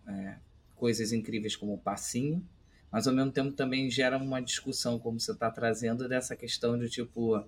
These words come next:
né, é, e é, né, o caso da parede que você criou, como que é, né, essa utilização dessa parede, ou talvez de um traço específico em quadros, ou talvez de uma batida de música,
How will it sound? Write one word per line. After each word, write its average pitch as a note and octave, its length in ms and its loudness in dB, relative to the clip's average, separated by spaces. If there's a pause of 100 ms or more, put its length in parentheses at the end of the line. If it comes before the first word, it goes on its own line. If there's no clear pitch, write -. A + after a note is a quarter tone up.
(420)
né, - 360 0 (260)
é, G2 400 -14
e G#2+ 120 6
é, G#2 200 4 (180)
né, G#2 220 4
o G2 160 -2 (100)
caso G#2+ 320 4
da G#2+ 100 4
parede A2 540 4
que - 80 -16
você G2+ 260 -4
criou, G2 380 -6
como C3+ 300 2
que A2+ 280 2
é, G2+ 200 4 (280)
né, A2 540 6 (140)
essa A2+ 340 4
utilização B2 880 6
dessa A#2+ 260 4
parede, A2 640 4 (320)
ou - 120 -4
talvez A#2 360 4
de A#2+ 80 0
um A2 160 0 (100)
traço A2 720 6
específico G#2+ 1000 -2
em G2+ 140 0
quadros, G#2 720 2 (260)
ou G#2+ 120 -6
talvez A#2 500 4
de - 160 -4
uma A2 380 2
batida A2+ 840 2
de G#2+ 140 -2
música, G#2 720 -2